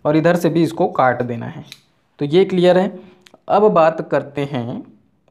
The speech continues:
ये जो हिस्सा है बैक साइड, इसमें गले का निशान हम लगाएंगे और गले की कटिंग करेंगे। तो हमेशा मैं डीप गला बता रहा था, आज थोड़ा सा नॉर्मल गला यहाँ पे है, आठ इंच का गला है।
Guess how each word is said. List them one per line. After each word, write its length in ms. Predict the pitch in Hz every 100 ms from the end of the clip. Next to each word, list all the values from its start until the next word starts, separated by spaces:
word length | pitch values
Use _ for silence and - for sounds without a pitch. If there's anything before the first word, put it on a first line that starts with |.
| _ _ -
ये 240 | 147 196
जो 140 | 208 180
हिस्सा 320 | 143 131 135
है 180 | 123 127 - - - - - - - - - - - - - - _ _ _ _ _ _ _ - - _ _ _ -
बैक 360 | 139 156 139
साइड, 300 | - 123 120 -
इसमें 540 | 170 170 214 240 196 147
गले 200 | 151 175
का 120 | 180
निशान 380 | 175 165 165 175
हम 120 | 180
लगाएंगे 420 | 165 165 170 180
और 120 | 202 156
गले 220 | 143 143
की 100 | 147
कटिंग 360 | 101 127 127 123
करेंगे। 340 | 120 120 120 123
तो 140 | 143 135 135 135
हमेशा 360 | 139 131 135
मैं 160 | 180 185
डीप 140 | 165 165
गला 240 | 165 185
बता 220 | 180 175
रहा 120 | 165 156
था, 320 | 160 - -
आज 280 | 151 151 156 -
थोड़ा 160 | 147 147
सा 280 | 151 - - _ _ _ _ -
नॉर्मल 420 | 143 143 156 190
गला 240 | 170 165 180
यहाँ 220 | 170 175
पे 120 | 175
है, 120 | 175
आठ 280 | 202 147 147
इंच 160 | 175 170
का 160 | 175
गला 220 | 165 160 160
है। 160 | 180